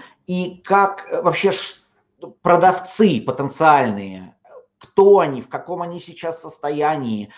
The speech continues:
э, можно ли ожидать? Всё-таки испанский рынок, вот мы щас с коллегой из Греции говорили, греческий рынок только недавно начал выплывать, да, то есть, с одной стороны,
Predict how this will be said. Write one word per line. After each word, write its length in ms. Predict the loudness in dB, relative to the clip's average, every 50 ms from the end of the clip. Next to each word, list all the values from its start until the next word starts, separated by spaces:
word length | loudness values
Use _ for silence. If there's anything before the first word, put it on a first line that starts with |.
| -20 _ _ _
э, 220 | -2 0 0 0 0 -2 -6 -8
можно 360 | -4 -2 0 0 0 0 0
ли 100 | 2 4
ожидать? 440 | 4 4 4 2 2 2 2 2 2
Всё-таки 220 | 0 -6 -12 -14 -10
испанский 460 | -2 2 2 2 2 0 -2 -2 0
рынок, 300 | 2 2 2 2 0 -2
вот 120 | -4 -8
мы 100 | -8 -8
щас 220 | -8 -10 -12 -12 -14
с 120 | -14 -8
коллегой 300 | -4 -4 -2 -2 -2 -4
из 60 | -4
Греции 360 | -2 -2 0 -2 -2 -2 -4
говорили, 500 | -4 0 2 2 2 2 2 0 -2 -2 -6 -18 _ _
греческий 380 | -2 0 0 0 0 2 4 6
рынок 240 | 6 6 4 4 4
только 220 | 4 4 4 2
недавно 380 | -2 0 2 4 4 4 2 0
начал 300 | 0 0 0 0 0 0
выплывать, 600 | 0 0 0 2 2 4 6 6 6 4 0 -2 0
да, 160 | 2 2 2
то 120 | 2 0 -4
есть, 160 | -6 -6 -8
с 60 | -8
одной 240 | -8 -6 -6 -8 -8
стороны, 480 | -6 -4 -2 -2 -2 -2 -4 -8 -8